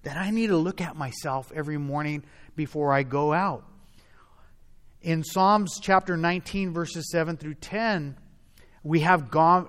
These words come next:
God's commentary on the effects of His Word in one's life.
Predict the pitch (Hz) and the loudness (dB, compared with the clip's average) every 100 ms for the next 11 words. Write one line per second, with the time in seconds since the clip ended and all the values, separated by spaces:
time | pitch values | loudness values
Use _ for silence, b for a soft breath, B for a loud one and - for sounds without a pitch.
0 | 139 160 180 - - - 202 233 196 - | 2 4 6 4 -4 0 2 2 -2 0
1 | 160 151 156 147 151 165 165 156 - - | 0 2 0 0 0 2 2 0 -2 -4
2 | 185 - 180 131 - 175 170 135 143 185 | -4 -2 -4 -4 -4 0 0 -2 0 4
3 | 233 196 170 - 180 165 156 160 147 165 | 6 6 4 0 -6 -4 0 0 0 -2
4 | 180 233 147 - | 0 2 0 -6